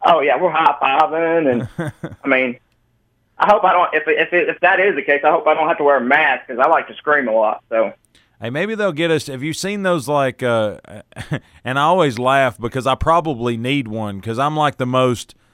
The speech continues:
Speaker 2: attractive dad at the baseball game for mosquitoes. Like, obviously, I put off
Speaker 1: <laughs>
Speaker 2: that scent.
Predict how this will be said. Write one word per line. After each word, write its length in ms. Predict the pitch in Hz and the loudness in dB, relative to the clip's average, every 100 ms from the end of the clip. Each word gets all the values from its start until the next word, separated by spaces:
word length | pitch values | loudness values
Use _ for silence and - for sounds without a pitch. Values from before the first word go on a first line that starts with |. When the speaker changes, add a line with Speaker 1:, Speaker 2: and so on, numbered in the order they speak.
| _ _ - | _ _ -10
Speaker 2:
attractive 960 | 117 - - 151 156 - 156 151 110 - _ _ _ _ _ _ 135 | -10 -8 -2 2 2 0 -2 -2 -4 -18 _ _ _ _ _ _ -6
dad 520 | 113 139 147 147 139 | 0 2 4 2 0
at 380 | - 131 135 - | -4 -4 -2 -2
the 100 | 117 | -2
baseball 540 | 127 139 - 139 135 | -2 -2 0 0 2
game 300 | 127 139 139 | 0 -4 -4
for 160 | 120 120 | -4 -4
mosquitoes. 840 | 113 - 131 135 135 131 127 - _ _ _ _ | -4 -6 -8 -4 -2 -2 -6 -16 _ _ _ _
Like, 180 | 107 107 | -8 -4
obviously, 560 | 127 135 131 - 127 123 | -2 -2 -4 -6 -4 -2
I 100 | 123 | 0
put 200 | 131 131 | 2 4
off 180 | 127 104 | 4 0
Speaker 1:
<laughs> 40 | |
Speaker 2:
that 300 | 95 117 131 - | -2 -2 -2 -4
scent. 480 | - 139 143 - | -6 -4 -4 -6